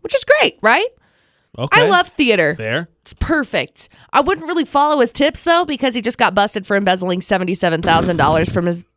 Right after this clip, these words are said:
Speaker 1: company that he worked at.
Speaker 2: Yeah, all right. That's irony.
Speaker 1: A little bit ironic. How to Succeed in Business Without Really Trying, embezzle seventy-seven thousand dollars.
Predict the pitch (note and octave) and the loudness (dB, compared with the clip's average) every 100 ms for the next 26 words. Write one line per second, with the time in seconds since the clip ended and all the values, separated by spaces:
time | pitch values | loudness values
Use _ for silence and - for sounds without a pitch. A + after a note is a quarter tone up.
0 | - F3 D#3+ D#3+ D#3 D#3 B2+ B2+ - - | -6 -4 -2 -2 -2 -4 -4 -4 -6 -8
1 | - _ F#3 A3 A#3+ F#3+ G#3+ A3 G3+ E3 | -10 _ -2 0 0 0 0 -2 0 0
2 | E3+ F3 C#4 E4+ D#4 C4+ B3 A3 G3+ F#3 | -2 -4 0 0 2 4 4 4 4 2
3 | F#3+ B3 - _ _ C4 C4+ C#4+ D4+ D4+ | 0 -2 -12 _ _ 2 2 2 -4 -6
4 | - - C#4+ C#4+ C#4 C4+ C4 C4+ B3+ C4+ | -4 -2 0 0 0 0 0 -2 2 2
5 | B3+ C4+ B3+ D4 D4 D4+ D4+ A#3 G#3 A#3+ | 4 0 0 2 2 0 -2 -6 -2 -2
6 | B3+ C4 - C#4 C4+ C4 C#4+ C4+ B3+ C4 | -2 -8 -4 -4 -2 -4 -2 -2 -2 -2
7 | B3+ C4 B3+ C4+ C#4+ D3 F#3 | -2 -2 0 0 0 0 -2